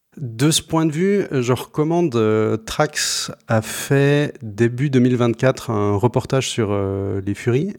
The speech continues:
et, euh, ben, c'est assez représentatif de, de, une bonne vibe aussi, je trouve, qui montre un côté très accueillant et bien sûr, c'est un échappatoire aussi, mais c'est un super moyen d'expression,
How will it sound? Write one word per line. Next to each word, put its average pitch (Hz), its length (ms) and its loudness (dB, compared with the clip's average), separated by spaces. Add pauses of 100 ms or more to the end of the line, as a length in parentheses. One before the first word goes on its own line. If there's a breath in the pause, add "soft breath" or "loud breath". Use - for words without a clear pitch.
et, 120 280 4
euh, 110 220 2
ben, 107 300 2
c'est - 360 0
assez 143 200 2
représentatif 151 800 0
de, 110 160 4
de, 104 260 -2 (640)
une 110 160 -2
bonne 143 220 2
vibe 127 280 2
aussi, 120 220 -2
je - 80 -6
trouve, 143 280 0 (680 loud breath)
qui 110 560 0
montre 127 340 0
un 104 260 0
côté 127 260 0
très 147 240 0
accueillant 143 500 2
et 131 300 0 (340)
bien 131 280 -2
sûr, 175 200 -2
c'est - 140 0
un 107 400 0
échappatoire 120 680 2
aussi, 170 340 2 (420 loud breath)
mais 123 140 2
c'est 127 180 2
un 104 400 2
super 147 340 -2
moyen 143 220 2
d'expression, 135 560 0